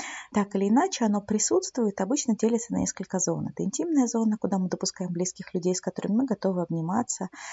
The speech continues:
То пространство, на котором мы обычно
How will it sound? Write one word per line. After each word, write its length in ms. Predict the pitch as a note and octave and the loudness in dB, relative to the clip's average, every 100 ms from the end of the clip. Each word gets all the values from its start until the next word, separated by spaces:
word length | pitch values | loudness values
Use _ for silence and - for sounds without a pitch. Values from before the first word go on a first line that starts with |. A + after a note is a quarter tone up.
| - - - - - - | -12 -14 -14 -6 -4 -2
То 80 | G3+ | -2
пространство, 520 | F#3+ - B3+ C4+ - | -2 -2 0 0 -4
на 80 | F#3 | -4
котором 340 | E3+ F3 F3 | -2 -2 0
мы 160 | F3 F3 | 0 -2
обычно 680 | F3+ G3 A3 - F3+ E3 | -2 -2 -2 -4 -6 -6